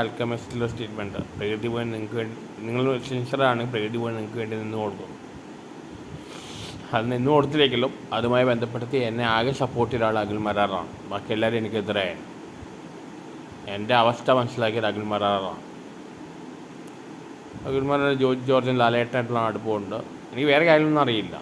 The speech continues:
ഇപ്പോൾ ചേട്ടൻ എന്തൊക്കെയാണ് പറയുന്നത് അറിയില്ല, എന്തൊക്കെയുള്ള വിവാദമുണ്ട്. പുള്ളിയെ കുറിച്ച് അധികമൊന്നും അറിയില്ല. ഇപ്പോൾ പുള്ളി ഞാൻ തമ്മിൽ കമ്മ്യൂണിക്കേഷൻ ഒന്നും ഇല്ല, അങ്ങനെ വിളിച്ചിട്ട് കുറേ നാളായി. ബിഗ് ബോസ് പോകുന്ന മുമ്പ് ഞാൻ വിളിച്ചിട്ടുണ്ടായിരുന്നു, പിന്നെ കമ്മ്യൂണിക്കേഷൻ ഇല്ല. ഒരിക്കൽ ഉടുമ്പുകളിൽ വെച്ച് കണ്ടു രണ്ട് തവണ.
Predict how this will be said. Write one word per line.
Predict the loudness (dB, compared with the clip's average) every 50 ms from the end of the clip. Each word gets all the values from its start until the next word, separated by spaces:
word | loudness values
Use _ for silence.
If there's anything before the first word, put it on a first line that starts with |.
| -12 -12
ഇപ്പോൾ | -10 -8 -8 -8 -4
ചേട്ടൻ | -4 -4 -2 -2 0 0 0 0
എന്തൊക്കെയാണ് | -2 0 0 2 4 4
പറയുന്നത് | 4 2 2 0 0
അറിയില്ല, | 0 0 -2 -2 -4 -6 -8 -8 -12 -14 -16 -16 -16 -16 -16 -16 -16 -16 -16 -16 -16 -16 -16 -16 -16 -16 -16 -16 -16 -16 -16 -14 -14 -12
എന്തൊക്കെയുള്ള | -8 -6 -4 0 2 4 4 6 4 4 4
വിവാദമുണ്ട്. | 4 6 6 6 6 6 4 2 2 -2 -6 -8 -12 -12 -14 -16 -16 -16 -12 -10
പുള്ളിയെ | -6 -4 -2 0
കുറിച്ച് | 0 2 2 2
അധികമൊന്നും | 4 4 2 4 4 4 4
അറിയില്ല. | 4 4 2 0 -2 -2 -4 -6 -8 -12 -16 -16 -16 -16 -16 -16 -16 -16 -18 -18 -18 -18 -18 -16 -16 -16 -16 -18 -18 -18 -18 -18 -18 -18 -16 -16 -2
ഇപ്പോൾ | 2 4 4 4
പുള്ളി | 4 4 4 4 2 2
ഞാൻ | 2 2 2
തമ്മിൽ | 2 2 2
കമ്മ്യൂണിക്കേഷൻ | 2 2 2 2 2 2 2 0 0
ഒന്നും | 0 0 2
ഇല്ല, | 2 2
അങ്ങനെ | 2 2 0
വിളിച്ചിട്ട് | -2 -4 -4 -2 2 4
കുറേ | 4 4 4 4 2
നാളായി. | 2 2 0 0 -2 -4 -6 -12 -14 -16 -16 -18 -18 -18 -18 -16 -16 -16 -16 -16 -16 -16 -6 -2
ബിഗ് | -2 0 2 4
ബോസ് | 4 4 4 4 4
പോകുന്ന | 4 6 6 6 6
മുമ്പ് | 6 6 6
ഞാൻ | 6 6
വിളിച്ചിട്ടുണ്ടായിരുന്നു, | 6 2 0 2 2 2 0 0 -2 -4 -8 -8 -10 -14 -16 -16 -16 -16 -16 -16 -16 -16 -14 -14 -14 -16 -16 -16 -16 -16 -16 -16 -16 -16 -16 -16 -16 -16 -16 -16 -16 -12 -8
പിന്നെ | -4 -2 0 0
കമ്മ്യൂണിക്കേഷൻ | 2 2 2 4 6 4 4 4 4 2
ഇല്ല. | 4 4 4
ഒരിക്കൽ | 2 2 2 2 2
ഉടുമ്പുകളിൽ | 2 4 4 4 4 4
വെച്ച് | 4 4 2
കണ്ടു | 0 2 0 -2
രണ്ട് | -2 0 -2
തവണ. | -2 -2 -4